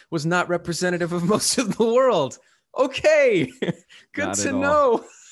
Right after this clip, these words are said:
Speaker 2: That,
Speaker 1: You
Speaker 2: that
Speaker 1: know?
Speaker 2: is so, I bet y'all ha-, must have had the best, like, pickup football games and shit, right?
Speaker 1: Man,
Speaker 2: Like
Speaker 1: we played a lot of sports.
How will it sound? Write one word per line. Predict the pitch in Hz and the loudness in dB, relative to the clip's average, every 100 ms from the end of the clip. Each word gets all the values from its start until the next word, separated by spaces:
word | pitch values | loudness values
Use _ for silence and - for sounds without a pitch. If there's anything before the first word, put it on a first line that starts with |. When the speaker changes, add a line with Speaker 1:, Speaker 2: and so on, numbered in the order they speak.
| - 403 294 - | -12 -4 -4 -2
Speaker 2:
That, | 127 131 107 | -4 -2 0
Speaker 1:
You | |
Speaker 2:
that | 120 139 | 2 4
Speaker 1:
know? | 135 | 2
Speaker 2:
is | - | 0
so, | 156 151 - | -2 -2 -2
I | 139 | 0
bet | 143 160 | 2 2
y'all | 160 160 147 | 2 2 2
ha-, | |
must | 156 147 - | 0 -2 -4
have | 135 | -2
had | 143 127 | -2 -4
the | 110 | -6
best, | 135 135 135 139 | -6 -6 -8 -8
like, | 123 110 | -10 -8
pickup | 143 131 107 | -10 -10 -10
football | 139 113 113 101 | -10 -8 -8 -6
games | 101 95 95 | -8 -10 -10
and | 95 | -12
shit, | - 98 78 - | -12 -12 -12 -10
right? | 98 107 110 | -10 -8 -4
Speaker 1:
Man, | 165 | -4
Speaker 2:
Like | 165 90 | -4 -6
Speaker 1:
we | 175 | -8
played | 220 165 143 113 | -8 -4 -2 -2
a | |
lot | 98 117 120 117 | -4 -6 -4 -6
of | 110 | -10
sports. | - 110 104 92 - - | -10 -8 -8 -8 -14 -14